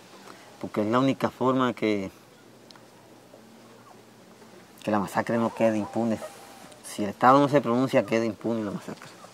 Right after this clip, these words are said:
Y es lo que yo quiero lograr, que el Estado se pronuncie, diga, lo que pasó en Playón, el Estado como tal es culpable y, y son personas inocentes, ¿no? Porque ese estigma tiene que borrarse, de que nos culparon por algo, eso tiene que acabarse.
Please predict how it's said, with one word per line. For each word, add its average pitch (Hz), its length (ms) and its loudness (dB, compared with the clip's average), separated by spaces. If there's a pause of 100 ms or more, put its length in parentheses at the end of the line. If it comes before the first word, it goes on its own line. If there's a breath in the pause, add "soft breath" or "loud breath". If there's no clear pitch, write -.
(1700)
Y 117 60 2
es 107 80 -2
lo - 100 2
que 117 100 0
yo 113 100 2
quiero 127 340 4
lograr, 104 340 0
que - 120 -4
el 95 60 -2
Estado 101 300 0
se 214 140 -2
pronuncie, 196 520 0
diga, 208 440 2 (480 loud breath)
lo 90 60 0
que - 100 -2
pasó 95 280 -4
en 107 80 0
Playón, 127 1040 2
el 107 60 2
Estado 117 280 4
como 120 180 2
tal 127 200 8
es 135 60 8
culpable 131 640 8
y, 117 160 -2 (400 loud breath)
y 107 140 -2
son 131 180 4
personas 156 380 8
inocentes, 139 500 4
¿no? 127 160 2 (580 loud breath)
Porque 104 640 0
ese - 160 -2
estigma 165 340 8
tiene 156 240 8
que 135 120 4
borrarse, 113 440 4
de 110 200 0
que 107 180 0
nos 107 100 -2
culparon 123 400 6
por 135 180 4
algo, 143 180 6
eso 131 140 0
tiene 143 260 4
que 127 80 4
acabarse. 104 440 2